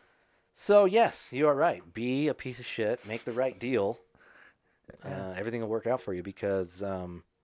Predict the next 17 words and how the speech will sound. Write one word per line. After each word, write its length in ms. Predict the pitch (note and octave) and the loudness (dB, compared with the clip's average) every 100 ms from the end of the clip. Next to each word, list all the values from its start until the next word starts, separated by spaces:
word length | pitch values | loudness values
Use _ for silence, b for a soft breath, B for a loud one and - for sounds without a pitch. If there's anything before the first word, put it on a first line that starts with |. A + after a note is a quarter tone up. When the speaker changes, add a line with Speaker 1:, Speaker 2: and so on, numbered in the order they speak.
| _ _ _ | _ _ _
Speaker 2:
Well, 180 | - - | 0 0
Speaker 1:
yeah. 80 | D#2+ | 0
Speaker 2:
you 140 | C3 | 2
also 160 | C#3 - | 2 0
have 40 | - | -10
to 60 | |
be 80 | G#2+ | -10
charming 640 | - F#2 F#2 F#2+ F#2+ F#2+ | -8 -4 -2 -2 -4 -6
and, 180 | F#2 F#2+ G#2+ _ _ _ D#3 | -8 -8 -12 _ _ _ _
you 140 | F3 G3+ | -10 -6
know. 300 | C#2+ D2+ A2 _ _ | -6 -6 -10 _ _
Speaker 1:
Yeah, 160 | C#3 A#2+ B2 | -12 -12 -10
yes. 460 | G2+ - - - _ | -12 -12 -14 -20 _
Speaker 2:
You 60 | D#3+ | -10
Speaker 1:
You 60 | |
Speaker 2:
can't 200 | - D#3 | -4 -4
ju-, 80 | C#3 | -4